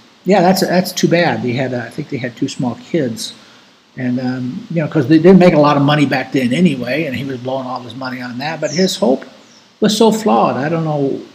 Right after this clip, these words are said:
what or why he was thinking or what he was thinking. And, you know, obviously, you know, he wasn't at time, at time, he wasn't a Christian, but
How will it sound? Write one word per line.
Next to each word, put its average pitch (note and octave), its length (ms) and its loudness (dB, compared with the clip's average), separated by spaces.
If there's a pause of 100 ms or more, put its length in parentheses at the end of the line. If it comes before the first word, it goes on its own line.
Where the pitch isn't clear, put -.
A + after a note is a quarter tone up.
(380)
what D#3 440 0 (140)
or C#3 100 0
why C#3+ 320 0
he D3 160 4
was C#3+ 220 0
thinking C3+ 580 -2 (160)
or C3+ 100 -4
what C#3+ 220 4
he D3 140 2
was A#2+ 200 -4
thinking. C3 420 -10 (600)
And, C3+ 320 -2 (400)
you D3 120 -6
know, B2 180 -2
obviously, C#3+ 640 -2 (360)
you D3 100 -6
know, C3 140 -4
he C#3 140 -4
wasn't C#3+ 380 2
at B2 140 -6
time, C3+ 260 -2 (100)
at B2 160 -8
time, C3 220 -4
he C#3 140 -2
wasn't C3+ 360 0
a A#2 40 -6
Christian, E3+ 560 0
but D#3+ 160 -2